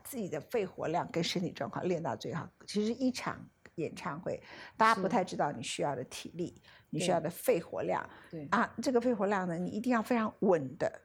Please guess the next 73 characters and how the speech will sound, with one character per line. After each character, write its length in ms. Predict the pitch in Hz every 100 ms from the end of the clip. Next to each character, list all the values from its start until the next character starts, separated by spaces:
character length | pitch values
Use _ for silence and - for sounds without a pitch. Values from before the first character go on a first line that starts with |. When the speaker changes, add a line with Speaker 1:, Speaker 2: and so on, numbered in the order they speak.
| _ - -
Speaker 1:
去 160 | 214 202
掌 200 | - -
握 100 | 160
它， 140 | -
一 100 | -
点 180 | 226 170
都 80 | 180
不 200 | 185 196
容 180 | - 202
易， 120 | 214
Speaker 2:
一 0 |
定， 80 | 170
Speaker 1:
对 120 | 170
不 60 | 165
对？ 40 |
Speaker 2:
一 20 |
定。 80 | 202
Speaker 1:
其 80 | 208
实 80 | 214
Speaker 2:
不 160 | 285
容 240 | 277 196 214
易， 80 | 220
不 20 |
容 80 | 185
易。 20 |
Speaker 1:
大 180 | - 403
家 40 |
以 40 | 330
为 100 | 233
流 160 | 233
行 180 | 240 269
音 140 | 285
乐 100 | 320 277
歌 180 | 294 269
手 140 | 180
多 200 | 196 254
简 220 | 233 147
单， 160 | 185 208
其 100 | 269
实 80 | 240
很 280 | - 185
难 220 | 147 139 170
呢。 80 | 185 160 -
Speaker 2:
没 140 | 247
有， 160 | 254 220
其 140 | 254
实 80 | 285
我 40 |
们 80 | 226
要 80 | 262
办 200 | 262 233
个 40 |
演 160 | 196 165
唱 200 | 220 208
会， 120 | 226
我 80 | 170
大 140 | 226
概 140 | 220 202
至 200 | 262 208
少， 320 | - 139 - - _
就 100 | 262
像 320 | 247 220 180
你 80 | 170
讲 200 | 190 117
了， 60 | 107
大 120 | 214
概 80 | 190
七 160 | -
八 160 | - 214
个 100 | 196
月 140 | 202
以 80 | 156
前， 240 | 131 143